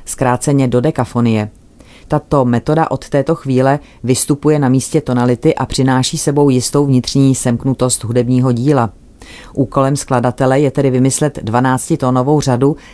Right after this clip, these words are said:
ze které se vyvíjí veškerý tematický materiál. Dvanáctitónová řada je řada dvanácti tónů oktávy, ve které musí vystupovat každý jednotlivý tón pouze jednou.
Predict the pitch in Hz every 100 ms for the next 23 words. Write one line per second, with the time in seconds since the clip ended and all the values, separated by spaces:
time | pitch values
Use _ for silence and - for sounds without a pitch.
0 | - 110 117 123 170 190 202 156 127 123
1 | 147 151 123 - - 135 135 123 120 127
2 | - 131 120 120 160 123 101 98 101 _
3 | _ - - 123 131 123 120 - 135 135
4 | 131 135 131 120 131 151 139 139 131 117
5 | - 120 123 127 131 - 139 131 139 131
6 | - - 123 120 143 151 - - 123 143
7 | - 165 156 135 - 170 139 - 156 147
8 | 147 - 131 127 151 165 156 123 123 143
9 | 156 147 135 - 127 127 123 127 131 123
10 | 135 131 113 104